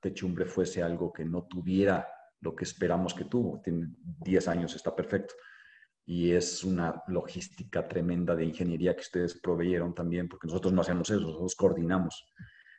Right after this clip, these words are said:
Pero tuvimos el apoyo de tu gente, de tus técnicos, eh, emplazados en esta obra durante siete, ocho meses.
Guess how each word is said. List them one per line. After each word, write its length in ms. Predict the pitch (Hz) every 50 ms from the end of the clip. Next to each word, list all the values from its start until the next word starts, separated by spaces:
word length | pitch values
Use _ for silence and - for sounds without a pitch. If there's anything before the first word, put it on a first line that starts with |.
| _ _
Pero 280 | - 85 85 82 80 -
tuvimos 400 | - 90 90 92 98 101 98 98
el 120 | 85 85
apoyo 400 | 85 - - 95 92 90 95 98
de 80 | 92 90
tu 120 | 92 92
gente, 520 | - - 104 98 95 90 92 - 95 92
de 100 | 87 82
tus 240 | 80 - 85 - -
técnicos, 800 | - 95 78 76 90 90 87 87 87 90 90 90 - - - - -
eh, 300 | - 64 67 - - - - - - -
emplazados 680 | - 90 - - 87 82 80 - 87 87 87 87 82 -
en 120 | 87 85 85
esta 220 | 82 - - 87
obra 240 | 85 85 82 85 87
durante 340 | 82 78 78 73 71 73 78
siete, 320 | - - - 80 - 85
ocho 140 | 78 - -
meses. 400 | 80 92 85 - - - - _